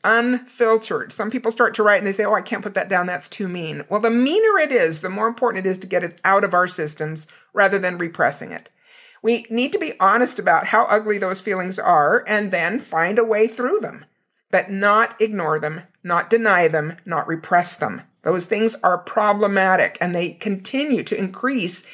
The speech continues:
in the level of problems that they produce. It can be physically harmful. It can lead to erratic behavior. Anyway, there are lots of different impacts that this can have on us that are very, very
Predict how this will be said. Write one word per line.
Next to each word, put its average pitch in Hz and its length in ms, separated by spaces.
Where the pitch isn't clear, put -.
in 214 140
the 190 80
level 202 380
of 185 140
problems 247 480
that 175 100
they 190 140
produce. 214 480
It - 80
can 160 120
be 151 100
physically 247 480
harmful. 233 440
It 135 80
can 170 160
lead 190 200
to 175 440
erratic 175 420
behavior. 202 400
Anyway, 156 260
there 165 120
are 175 60
lots 202 260
of 196 80
different 185 380
impacts 262 560
that 156 100
this 185 160
can 180 140
have 226 220
on 160 140
us 160 140
that 156 100
are 160 60
very, 170 600
very 160 680